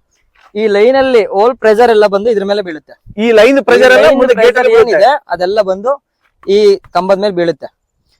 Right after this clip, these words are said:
Speaker 1: ಈ ಕಂಬ ಬಂದು, ಈ ಕಂಬ ಅಂತಲ್ಲ ಸರ್, ಪ್ರತಿಯೊಂದು ಕಂಬನೂ ಅಷ್ಟೇ ಆರು ಇಂಚ್ ದಪ್ಪ, ಐದು ಇಂಚ್ ಅಗಲ ಇರುತ್ತೆ.
Speaker 2: ಓಕೆ.
Speaker 1: ಈ, ಈ ತರ ಕ್ವಾಲಿಟಿ ಇರುತ್ತೆ ನಮ್ದು.
Speaker 2: ಓಕೆ.
Speaker 1: ನೀವು ಬೇಕಾದ್ರೆ ಫೋಕಸ್ ಮಾಡಿ ತೋರಿಸ್ಬೋದು ಯಾವ ತರ ಇದೆ ಅಂತ. ಜೋಡಿ ಕಂಬ,
Speaker 2: ಜೋಡಿ ಕಂಬ, ಓಕೆ.
Speaker 1: ಎರಡು
Speaker 2: ಸರಿ,
Speaker 1: ಒಂದೇ.
Speaker 2: ಪ್ರತಿಯೊಂದು ಗೇಟ್ ಅಲ್ಲಿ ಆಗಿರ್ಬೋದು, ಜೋಡಿ
Speaker 1: ಗೇಟ್
Speaker 2: ಕಂಬ
Speaker 1: ಅಲ್ಲಿ
Speaker 2: ಹಾಕ್ಬೋದು.
Speaker 1: ಆಗಿರ್ಬೋದು ಸರ್, ಕಾರ್ನರ್,
Speaker 2: ಹಾ.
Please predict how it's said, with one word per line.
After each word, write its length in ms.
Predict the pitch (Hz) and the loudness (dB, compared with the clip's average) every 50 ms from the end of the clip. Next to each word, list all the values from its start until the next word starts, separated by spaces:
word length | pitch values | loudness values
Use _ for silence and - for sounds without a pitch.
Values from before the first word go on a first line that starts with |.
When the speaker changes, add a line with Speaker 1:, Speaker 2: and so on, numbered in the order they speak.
| _ _ 202 | _ _ -4
Speaker 1:
ಈ 100 | 233 233 | -2 0
ಕಂಬ 260 | 240 214 214 233 262 | 0 0 0 2 2
ಬಂದು, 440 | 247 233 214 202 185 208 247 269 233 | 2 2 0 0 2 2 2 0 0
ಈ 400 | - _ 185 185 190 214 254 269 | -4 _ -12 -8 -6 -6 -6 -4
ಕಂಬ 240 | - 254 240 233 233 | -4 -4 -4 -4 -4
ಅಂತಲ್ಲ 220 | 220 220 220 214 | -4 -2 -2 -2
ಸರ್, 160 | 202 214 208 | -2 -2 -4
ಪ್ರತಿಯೊಂದು 500 | - - 185 180 - _ 233 233 220 202 | -6 -6 -8 -10 -4 _ -2 -2 -2 -2
ಕಂಬನೂ 300 | 202 208 202 208 226 208 | -6 -6 -4 -4 -4 -4
ಅಷ್ಟೇ 420 | 196 185 - - 196 202 220 220 - _ _ _ _ _ - - | -4 -6 -6 -4 -2 0 0 0 -2 _ _ _ _ _ -8 -2
ಆರು 200 | 156 170 202 208 | 0 2 2 2
ಇಂಚ್ 220 | 220 214 185 190 175 | 0 -2 -4 -2 -2
ದಪ್ಪ, 240 | 180 175 175 - 233 254 226 | -2 -2 0 0 2 2 2
ಐದು 220 | 190 185 185 180 | 2 0 -2 -4
ಇಂಚ್ 140 | 202 190 - | -6 -6 -4
ಅಗಲ 180 | 170 165 160 180 | -4 -2 -2 0
ಇರುತ್ತೆ. 600 | 185 175 151 127 _ _ _ _ _ _ - 139 | 0 -2 -2 -4 _ _ _ _ _ _ -8 -8
Speaker 2:
ಓಕೆ. 380 | 131 - 135 117 110 - _ _ _ _ _ _ _ _ _ | -8 -6 -8 -10 -10 -14 _ _ _ _ _ _ _ _ _
Speaker 1:
ಈ, 120 | 170 185 196 - 202 202 | -10 -10 -10 -8 -8 -8
ಈ 100 | 214 208 | -6 -6
ತರ 180 | 214 208 202 | -6 -6 -4
ಕ್ವಾಲಿಟಿ 340 | 185 185 180 180 196 185 190 | -2 -2 -2 -2 -2 -6 -6
ಇರುತ್ತೆ 220 | 180 175 175 175 | -6 -6 -8 -8
ನಮ್ದು. 260 | 170 165 170 175 190 226 | -12 -18 -18 -12 -12 -12
Speaker 2:
ಓಕೆ. 400 | 262 - _ _ _ 147 151 - | -12 -12 _ _ _ -2 -2 -2
Speaker 1:
ನೀವು 120 | 185 185 | 0 -2
ಬೇಕಾದ್ರೆ 260 | 185 190 185 190 185 | -2 -2 -2 -4 -6
ಫೋಕಸ್ 340 | - - 214 208 220 - - | -6 -6 -6 -6 -6 -6 -6
ಮಾಡಿ 160 | 202 196 175 | -6 -6 -2
ತೋರಿಸ್ಬೋದು 480 | 190 196 190 - - 175 170 165 180 190 | 0 -2 -2 -2 -4 -6 -4 -4 -2 -2
ಯಾವ 180 | 175 165 175 | -2 -2 -2
ತರ 140 | 185 196 190 | -2 -4 -4
ಇದೆ 160 | 185 175 165 | -4 -4 -4
ಅಂತ. 120 | 160 156 160 | -6 -8 -10
ಜೋಡಿ 300 | 160 151 170 185 185 160 | -6 -4 -2 -2 -2 -4
ಕಂಬ, 220 | 165 160 156 160 185 220 - _ - | -8 -10 -6 -4 -4 -4 -6 _ -8
Speaker 2:
ಜೋಡಿ 240 | 139 151 147 147 143 | -6 -4 -4 -4 -6
ಕಂಬ, 220 | - 147 147 143 | -8 -8 -4 -2
ಓಕೆ. 340 | 143 131 135 135 143 - 143 | -2 0 0 -2 -2 -4 -2
Speaker 1:
ಎರಡು 280 | 151 151 180 208 220 202 | 0 0 2 4 4 2
Speaker 2:
ಸರಿ, 120 | - 226 | 4 2
Speaker 1:
ಒಂದೇ. 120 | 202 185 | 2 2
Speaker 2:
ಪ್ರತಿಯೊಂದು 400 | 151 202 208 196 233 254 254 247 | 0 -2 -4 -2 0 0 0 0
ಗೇಟ್ 260 | 214 185 220 233 226 247 | 0 0 0 0 2 2
ಅಲ್ಲಿ 140 | 240 240 | 2 2
ಆಗಿರ್ಬೋದು, 380 | 240 233 240 240 240 254 254 285 | 2 2 2 2 0 0 0 -2
ಜೋಡಿ 200 | 208 214 214 196 | 0 0 0 2
Speaker 1:
ಗೇಟ್ 100 | 220 247 | 2 2
Speaker 2:
ಕಂಬ 100 | 269 254 | 2 2
Speaker 1:
ಅಲ್ಲಿ 140 | 247 254 254 | 0 0 0
Speaker 2:
ಹಾಕ್ಬೋದು. 260 | 254 254 247 247 240 | 2 2 2 2 2
Speaker 1:
ಆಗಿರ್ಬೋದು 300 | 247 240 240 240 226 240 | 0 -2 -2 -4 -4 -4
ಸರ್, 180 | - - 247 - | -4 -4 -6 -8
ಕಾರ್ನರ್, 520 | - - 185 190 214 220 226 233 220 226 | -4 0 0 0 0 2 0 0 0 0
Speaker 2:
ಹಾ. 60 | 208 | 0